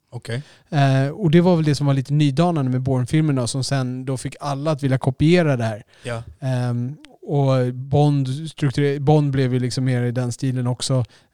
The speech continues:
Speaker 2: Eh, sen fick du de här Taken, han regissören av Taken två, jag tappar namnet på honom, han regisserade också Transporter tre.
Speaker 1: Okej.
Speaker 2: Han gjorde bajs av det. Du vet, han skulle göra samma grej, fast du, du hänger inte med, du vet inte vad som händer.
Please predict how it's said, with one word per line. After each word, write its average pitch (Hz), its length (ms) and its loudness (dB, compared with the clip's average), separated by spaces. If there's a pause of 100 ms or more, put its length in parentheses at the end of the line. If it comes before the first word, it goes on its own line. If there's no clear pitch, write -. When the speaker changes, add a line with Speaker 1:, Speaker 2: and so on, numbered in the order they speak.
Speaker 2:
Eh, 131 340 -2 (220)
sen 143 180 0
fick 147 180 -2
du 156 80 0
de 143 100 2
här 131 300 2
Taken, 147 760 -2 (500)
han 165 240 0
regissören 165 640 2
av 143 60 0
Taken 147 360 0
två, 147 240 0
jag 127 100 0
tappar 147 220 0
namnet 143 360 2
på 120 80 -6
honom, 113 220 -6
han 135 140 2
regisserade 131 560 0
också 123 260 -4
Transporter 139 680 2
tre. 135 420 -2 (360)
Speaker 1:
Okej. 110 340 -12
Speaker 2:
Han 156 300 2
gjorde 135 340 2 (280)
bajs 135 360 0
av 123 120 -4
det. 107 200 -12
Du 165 240 -6
vet, 143 100 4
han 156 160 4
skulle 151 220 2
göra 139 100 4
samma 135 280 0
grej, 147 200 2
fast 135 220 -2 (240)
du, 143 80 -2
du 131 160 0
hänger 147 160 4
inte 143 160 -2
med, 147 200 2
du 131 40 0
vet 135 100 2
inte 123 120 -2
vad 123 100 0
som 123 120 -4
händer. 120 420 0